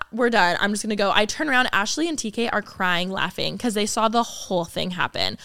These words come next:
The whole thing. There's kids around. There's so many people around. And I was sitting there, and I was just like, "Oh,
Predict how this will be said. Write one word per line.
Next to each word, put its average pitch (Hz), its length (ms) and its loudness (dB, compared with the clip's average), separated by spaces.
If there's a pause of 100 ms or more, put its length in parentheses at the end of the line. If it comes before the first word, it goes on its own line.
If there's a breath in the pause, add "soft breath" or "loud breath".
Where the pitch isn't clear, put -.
(180 loud breath)
The 285 200 4
whole 208 480 4
thing. 190 260 0 (180 loud breath)
There's 302 240 0
kids 269 400 2
around. 262 380 2 (140 loud breath)
There's 330 180 -2
so 262 240 6
many 269 160 2
people 262 240 4
around. 262 220 6
And 226 120 2
I 214 60 4
was 226 120 0
sitting 220 140 -6
there, 214 120 -2
and 208 40 -2
I - 20 -2
was 220 100 -4
just - 100 -6
like, 214 160 -2
"Oh, - 160 2